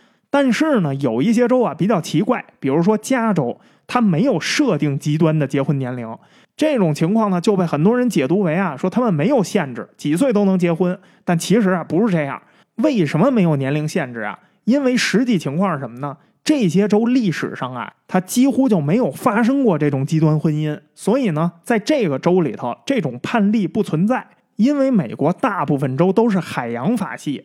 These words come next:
所以呢，得先有判例存在，才能有相关的法律规定。在法案上，这些州的合法结婚年龄都是十八岁，所以啊，没有设置这极端婚姻的最低年龄，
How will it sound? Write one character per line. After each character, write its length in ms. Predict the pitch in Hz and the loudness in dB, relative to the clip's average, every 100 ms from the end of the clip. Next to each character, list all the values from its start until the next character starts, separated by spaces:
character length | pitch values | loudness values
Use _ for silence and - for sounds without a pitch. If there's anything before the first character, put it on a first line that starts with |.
| _ | _
所 240 | - 190 269 | -2 0 2
以 100 | 220 | 2
呢， 220 | 180 196 | 0 -2
得 120 | - 127 | -2 -4
先 360 | - 277 269 | 0 0 2
有 180 | 202 120 | 2 0
判 360 | - - 233 220 | -4 0 0 2
例 160 | 247 | 0
存 300 | 180 - 120 | -2 -6 -10
在， 260 | 135 135 - _ _ | -8 -8 -10 _ _
才 400 | - - 151 277 | -12 -2 0 2
能 200 | 247 170 | 2 2
有 140 | 147 | 0
相 280 | 117 160 147 | 0 -2 2
关 160 | 143 139 | 2 0
的 100 | 131 | -2
法 180 | - 120 | -4 -4
律 100 | 127 | -2
规 180 | 139 | -2
定。 160 | 135 131 - _ _ | -2 -6 -10 _ _
在 200 | - 277 | -2 0
法 480 | 180 - - 123 110 | 0 -4 -4 -4 -2
案 320 | 151 262 190 | 0 0 0
上， 220 | 135 131 - - | -2 -4 -6 -4
这 240 | 285 196 | 0 0
些 200 | 147 202 | 2 2
州 220 | 202 214 | 2 2
的 100 | 175 | 0
合 320 | - - 190 | -2 -2 0
法 220 | 254 - 127 | 0 -2 -2
结 160 | 165 | -2
婚 160 | 185 208 | 2 2
年 160 | 175 165 | 2 0
龄 180 | 151 165 | -2 0
都 220 | 240 262 | 2 2
是 140 | 170 | -2
十 240 | 139 - 143 | -6 -4 -2
八 180 | 160 160 | 0 -2
岁， 180 | 160 - _ | -6 -8 _
所 220 | - 196 269 | -2 0 0
以 120 | 185 | 0
啊， 160 | 135 131 | -4 -4
没 320 | 143 143 269 | -2 0 0
有 180 | 233 139 | -2 -4
设 300 | - 247 156 | -2 0 0
置 140 | 156 | 0
这 140 | 147 131 | -2 -4
极 320 | - 175 262 | -2 0 2
端 240 | 254 254 | 2 0
婚 160 | 247 240 | 0 0
姻 180 | 240 220 | 2 0
的 100 | 170 | 0
最 200 | 202 160 | 0 0
低 120 | 202 | 0
年 200 | 175 165 | 0 0
龄， 240 | 147 156 | -4 -6